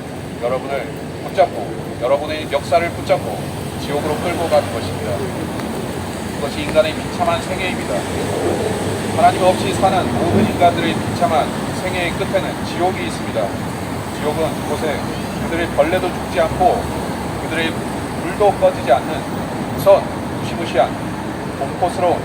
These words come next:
형벌의 장소입니다. 모든 인간이 지옥에 가기를 원치 않는데 왜 수많은 사람들이 매일 지옥에 가는 것입니까?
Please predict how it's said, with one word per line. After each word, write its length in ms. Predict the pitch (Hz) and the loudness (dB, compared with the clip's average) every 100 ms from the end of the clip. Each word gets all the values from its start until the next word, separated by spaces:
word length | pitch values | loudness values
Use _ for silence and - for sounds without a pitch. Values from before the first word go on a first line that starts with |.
| - | -4
형벌의 440 | - - 170 165 | -4 0 0 0
장소입니다. 540 | 143 - 151 139 - - - - - - - - - - - - - - | -2 -4 -2 -4 -4 -4 -4 -4 -4 -4 -4 -6 -6 -6 -6 -6 -4 -2
모든 240 | 311 415 302 | 0 0 0
인간이 400 | - 277 302 - | 4 4 4 -2
지옥에 300 | - 339 359 | -2 0 4
가기를 320 | 311 - 160 | 2 2 -2
원치 340 | 151 143 - | 0 0 4
않는데 420 | 143 127 123 117 107 - | 2 2 -2 -4 -4 -2
왜 260 | 151 180 170 - - | 0 2 0 -2 -4
수많은 320 | 170 175 170 | 4 4 6
사람들이 420 | 165 143 135 131 - - - | 4 2 0 -6 -6 -6 -6
매일 260 | 123 147 151 | -2 -2 -2
지옥에 280 | - 156 139 | -4 -4 0
가는 200 | 139 - | -2 -2
것입니까? 480 | 120 - - - | -4 -6 -6 -2